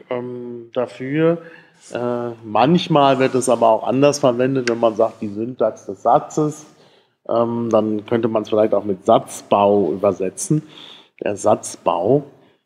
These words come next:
Und wenn man das griechische Wort anschaut, ne, also Zusammenfolge, äh, dann erinnert es eher an Satzbau als an Satzlehre. Aber heute, äh, wird Syntax meistens mit Satzlehre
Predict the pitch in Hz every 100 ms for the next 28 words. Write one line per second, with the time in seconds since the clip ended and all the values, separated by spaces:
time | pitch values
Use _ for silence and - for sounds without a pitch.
0 | _ 110 110 104 - - 104 104 95 -
1 | 131 127 127 120 127 - 107 135 131 131
2 | 131 143 147 - 101 123 139 - - 98
3 | 101 - 92 95 101 127 131 131 - _
4 | _ _ - 110 120 139 139 143 147 143
5 | - _ _ _ - 110 110 107 107 104
6 | 98 101 95 101 113 98 - 101 117 95
7 | 95 101 110 - 90 90 123 - _ _
8 | - - 95 98 90 120 - 92 92 95
9 | 120 127 _ _ _ - 101 107 104 107
10 | 101 98 - _ _ _ _ - 110 139
11 | 147 147 131 - - - _ _ _ 110
12 | 110 107 101 117 - 113 123 127 113 -
13 | 101 107 120 113 107 101 98 - - 98
14 | 113 110 104 101